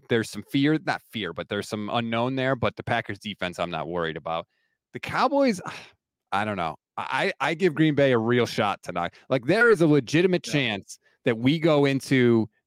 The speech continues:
Speaker 1: the divisional round where the Cowboys are gone and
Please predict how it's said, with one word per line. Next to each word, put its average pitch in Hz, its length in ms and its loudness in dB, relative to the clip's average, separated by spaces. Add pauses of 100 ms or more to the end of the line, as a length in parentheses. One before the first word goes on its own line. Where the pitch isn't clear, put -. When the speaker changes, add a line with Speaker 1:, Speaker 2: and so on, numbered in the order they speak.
Speaker 1:
the 120 100 0
divisional 123 580 2
round 104 480 0 (220)
where 110 160 0
the 110 100 -4
Cowboys 165 580 2
are 160 120 2
gone 143 420 2 (400)
and 196 520 2